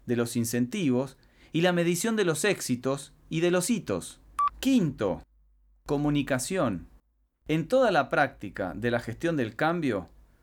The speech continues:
identificar, planificar, incorporar y ejecutar un buen plan de gestión de cambios, todo eso depende de una buena comunicación.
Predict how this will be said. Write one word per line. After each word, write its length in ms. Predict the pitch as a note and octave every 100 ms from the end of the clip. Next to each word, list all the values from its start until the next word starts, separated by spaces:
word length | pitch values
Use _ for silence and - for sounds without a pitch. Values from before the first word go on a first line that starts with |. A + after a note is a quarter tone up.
| _ _ _ - -
identificar, 960 | B2 A#2 G#2 F#2+ G2 - C3+ C3 A#2 -
planificar, 800 | A2 G2+ - F#2+ - C#3 C3 A2
incorporar 680 | G2 G2 G2+ - A2 C#3+ C3+
y 100 | G#2
ejecutar 440 | - F#2+ - D3
un 140 | C#3 B2
buen 160 | C3
plan 240 | C3 C3+ A#2+
de 80 |
gestión 400 | - F2 - B2+
de 100 | G#2
cambios, 580 | F2 C#3+ D#3+ A2 E2+ - _ _ _ _ _ - _ -
todo 340 | A3+ A3 D3
eso 480 | E3 F3+ D3+ G#2 - - - -
depende 880 | A#2 C#3 C#3 F3 G3+ G#3 D3 G2+ - _ _ _ _ _
de 120 | A#2+ C#3
una 180 | B2+
buena 300 | A#2+ C#3 B2+
comunicación. 840 | A#2+ G#2+ G#2+ G2+ G2 - F2+ D2+